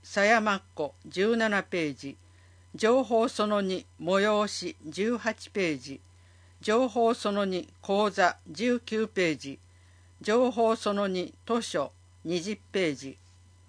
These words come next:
情報その二、さやかホール。二十一ページ。いろいろな相談、市民相談など。二十二ページ。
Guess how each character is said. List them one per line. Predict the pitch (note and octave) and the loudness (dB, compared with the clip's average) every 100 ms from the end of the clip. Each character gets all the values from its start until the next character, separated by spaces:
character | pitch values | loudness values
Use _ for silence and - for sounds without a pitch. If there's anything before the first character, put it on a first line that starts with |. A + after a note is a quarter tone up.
| - - - | -20 -20 -6
情 | F#3 A#3 | 2 2
報 | A3+ A3+ G#3+ | 4 4 2
そ | - G#3 | 2 0
の | G3+ | 0
二、 | F#3 F3+ - _ - | 0 -4 -8 _ -12
さ | - G#3+ | 2 4
や | A#3+ | 4
か | - G#3 | 2 -2
ホ | G3+ E3+ | 2 2
ー | D3 | 0
ル。 | C#3+ - - | -4 -14 -10
二 | F3 C4+ | -2 -2
十 | B3+ G3+ E3 | 0 -4 -4
一 | D3 - | -6 -10
ペ | - F3+ D3 | -4 0 -2
ー | |
ジ。 | - B2+ _ _ _ _ _ _ _ _ _ _ - | -4 -14 _ _ _ _ _ _ _ _ _ _ -8
い | F#3+ | 0
ろ | A#3+ B3+ | 2 2
い | A#3+ | 2
ろ | A#3 | 2
な | A3 G#3 | 4 2
相 | - G3+ G3 | 0 0 2
談、 | F#3 E3+ - - | 0 0 -4 -12
市 | - G#3+ | -8 -2
民 | B3+ C4 | 2 2
相 | C4 A#3 G3 | 2 0 2
談 | F3+ D3+ C3+ | 2 0 0
な | D#3+ E3 | -2 -2
ど。 | C#3 B2+ - _ - | -4 -8 -14 _ -4
二 | A#3 B3 | -2 0
十 | G#3+ F3 | 0 0
二 | D3+ D#3 | 0 -4
ペ | - E3 C#3+ | -2 -2 -2
ー | |
ジ。 | A#2 C3+ | -6 -14